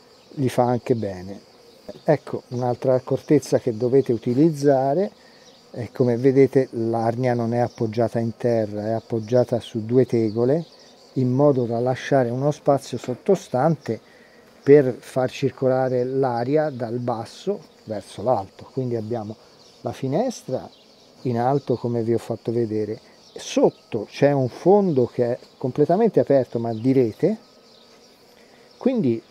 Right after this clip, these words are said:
l'aria può circolare liberamente dal basso verso l'alto. Ora togliamo questo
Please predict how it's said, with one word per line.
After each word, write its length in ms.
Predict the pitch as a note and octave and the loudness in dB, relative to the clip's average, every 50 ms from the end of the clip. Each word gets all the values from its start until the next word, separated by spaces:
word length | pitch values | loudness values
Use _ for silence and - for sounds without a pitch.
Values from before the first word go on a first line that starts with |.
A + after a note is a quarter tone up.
| _ _ | _ _
l'aria 500 | D3+ C#3+ A#2 B2 C#3+ E3 E3+ E3 D3 - - - - - - - | -4 -4 -2 0 0 2 2 2 0 -2 -8 -18 -20 -20 -20 -6
può 160 | - C#3 C#3+ | -2 -2 -2
circolare 640 | - - - B2+ - - D3+ D3 C#3+ C3 B2+ B2+ | -2 -4 -6 -8 -4 -2 0 0 2 0 0 0
liberamente 800 | B2 B2+ B2 A#2+ A#2+ A#2 A#2+ A#2 A2 F#2 F2+ F#2 - - - - - - - _ - - - - - _ - - | -2 -2 -2 -2 -2 -2 -2 -4 -6 -10 -12 -16 -18 -20 -20 -20 -20 -20 -20 _ -20 -20 -20 -20 -20 _ -20 -6
dal 140 | - C3+ D#3 | -4 -2 -2
basso 440 | E3+ F#3 A3 A#3 - - - D#3 C#3 | -2 -4 -6 -6 -8 -8 -8 -6 -6
verso 320 | C3 B2 - - - A#2+ | -4 -6 -8 -10 -16 -16
l'alto. 420 | - - - - - - - - - - _ - - - - - - - - - - - - - | -16 -16 -18 -20 -20 -20 -20 -20 -20 -20 _ -20 -20 -20 -20 -20 -20 -20 -20 -20 -20 -8 0 4
Ora 200 | F#3+ D3 B2 - | 6 6 6 6
togliamo 480 | - C3+ C3+ D3+ F3 F#3 F#3 D#3+ C#3 | 4 2 4 4 2 0 0 0 -2
questo 400 | - - C3 B2 - - - B2+ | -4 -6 -8 -8 -8 -8 -6 -6